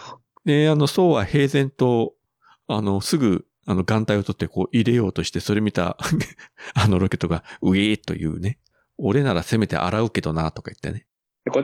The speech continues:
Speaker 2: その後、何かあの、「うわー」っていうのでかき消されるけど、隠してた場所がお尻のって言いかけるじゃないですか。
Speaker 1: そうそうそうそうそう。<laughs>恐ろしいですね。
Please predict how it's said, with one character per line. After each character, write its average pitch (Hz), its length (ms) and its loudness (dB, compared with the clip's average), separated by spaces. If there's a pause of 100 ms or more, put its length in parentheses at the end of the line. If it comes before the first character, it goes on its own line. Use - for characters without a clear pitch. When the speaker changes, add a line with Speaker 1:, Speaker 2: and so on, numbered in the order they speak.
Speaker 2:
そ - 160 -2
の 156 120 2
後、 104 360 -2
何 120 240 -2
か 98 120 -2
あ 98 60 -2
の、 98 420 -6 (160)
「う 160 40 2
わ 151 260 2
ー」 - 60 -2
っ - 80 -20
て 104 240 -2
い 101 300 0
う - 140 -10
の 98 100 -2
で 92 100 0
か - 100 -12
き - 80 -10
消 107 160 -2
さ 113 100 0
れ 113 140 2
る 123 100 -2
け 95 100 -2
ど、 87 320 -2 (960)
隠 135 180 -2
し 131 60 -4
て 160 80 0
た 127 120 0
場 113 80 0
所 120 140 -2
が 107 60 2
お 104 100 2
尻 120 240 2
の 120 100 4
っ 117 40 2
て - 80 -10
言 95 80 2
い - 20 -4
か 101 100 -2
け 107 80 -2
る 98 80 2
じ 92 60 0
ゃ - 40 4
な 120 60 0
い - 40 -4
で 110 100 2
す - 120 -2
か。 - 20 2
Speaker 1:
そ 98 140 -2
う - 20 0
そ - 0 -
う - 20 -6
そ - 140 -4
う - 40 -14
そ - 540 -4
う - 60 -8
そ - 80 -6
う。 - 140 -10 (640)
<laughs> - 0 -
恐 - 200 -8
ろ 85 100 -4
し - 160 -2
い 82 40 -8
で 98 60 -8
す - 120 -8
ね。 82 400 0